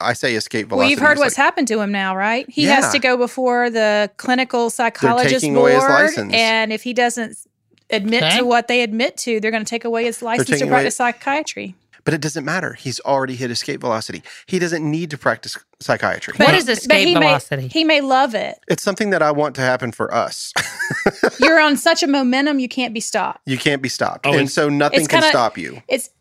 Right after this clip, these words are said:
Speaker 2: in softball or baseball, you call it exit velocity. It's the speed of the ball off the end of the bat,
Speaker 4: It's,
Speaker 2: and it
Speaker 4: it's all
Speaker 2: can't be
Speaker 4: about
Speaker 2: stopped. If you
Speaker 4: preterism.
Speaker 2: have good exit velocity, pew,
Speaker 3: It's
Speaker 2: it's
Speaker 3: gone.
Speaker 2: gone.
Speaker 1: So the idea is that when he finally reached that point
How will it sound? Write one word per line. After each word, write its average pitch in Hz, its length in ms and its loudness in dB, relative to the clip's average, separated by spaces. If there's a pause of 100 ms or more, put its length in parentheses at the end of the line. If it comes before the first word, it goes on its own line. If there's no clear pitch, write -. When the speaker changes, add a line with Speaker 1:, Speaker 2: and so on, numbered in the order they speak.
(220)
Speaker 2:
in 262 140 0
softball 277 440 2
or - 20 0
baseball, 233 360 0
you 220 100 -2
call 220 160 -2
it - 140 -4
exit 220 320 -4
velocity. 226 480 -2
It's - 220 -6
the 208 100 -8
speed 240 360 -2
of 240 60 0
the 214 80 -2
ball 220 320 2
off 214 220 -2
the 220 100 -2
end 220 140 -2
of 202 80 -8
the 196 60 -6
bat, 220 340 0
Speaker 4:
It's, - 220 -6 (280)
Speaker 2:
and 214 100 -4
it - 40 -4
Speaker 4:
it's - 40 -2
all 120 120 2
Speaker 2:
can't 127 120 0
be 123 60 -2
Speaker 4:
about 127 120 0
Speaker 2:
stopped. 208 300 2
If 113 140 0
you 226 80 0
Speaker 4:
preterism. 226 60 4
Speaker 2:
have 202 160 0
good 220 200 0
exit 220 320 -2
velocity, 190 720 -6 (320)
pew, - 200 -6 (260)
Speaker 3:
It's - 100 -20
Speaker 2:
it's - 100 -20
Speaker 3:
gone. 160 220 0
Speaker 2:
gone. 117 200 -6
Speaker 1:
So - 120 -2
the 131 140 2
idea 123 240 0
is 110 180 -2
that 113 180 -2
when 120 140 0
he 117 140 -4
finally 131 380 0
reached 120 400 -4
that 104 240 -2 (200)
point 113 680 -6